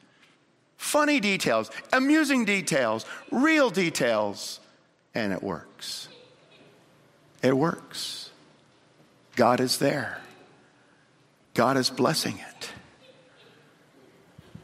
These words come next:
Quite a cast of characters here.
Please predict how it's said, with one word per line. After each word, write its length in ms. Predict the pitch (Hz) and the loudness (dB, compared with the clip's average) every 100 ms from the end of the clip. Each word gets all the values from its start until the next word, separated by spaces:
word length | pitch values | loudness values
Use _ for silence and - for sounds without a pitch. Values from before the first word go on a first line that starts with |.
| - - - - - - - - - - - - - - - - - - _ _ _ - _ _ - | -20 -20 -20 -20 -20 -20 -20 -20 -20 -20 -20 -20 -20 -20 -20 -20 -20 -20 _ _ _ -20 _ _ -4
Quite 240 | - 147 | 2 4
a 40 | 139 | 4
cast 360 | 147 127 - | 2 2 0
of 120 | 131 - | -4 -4
characters 560 | - 69 - 76 - | -4 -4 -6 -6 -4
here. 340 | - - 80 | -4 -4 -4